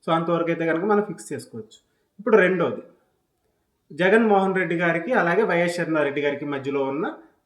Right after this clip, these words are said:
ఆ, ఫ్యామిలీ కావచ్చు లేదంటే పొలిటికల్ డిస్ప్యూట్స్ కావచ్చు ఏదైనా సరే.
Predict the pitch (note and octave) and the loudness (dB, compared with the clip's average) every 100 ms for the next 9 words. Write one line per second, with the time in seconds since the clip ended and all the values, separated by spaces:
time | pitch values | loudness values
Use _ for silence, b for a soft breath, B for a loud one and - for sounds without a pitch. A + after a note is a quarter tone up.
0 | - C3+ C#3 C#3+ F3 F3 F#3 F3+ F3+ F3+ | -12 -10 -2 0 2 0 0 0 -2 0
1 | G#3+ F3+ F3 F3+ G#3+ F3 E3 E3 D#3+ D3+ | -2 -2 -2 0 0 0 -2 -2 -2 -4
2 | - F3 E3+ E3 E3 E3 E3 D#3+ F3+ G3 | -6 -4 -4 -2 -2 -2 -2 -2 4 4
3 | F3 - G#2+ | 4 -2 -10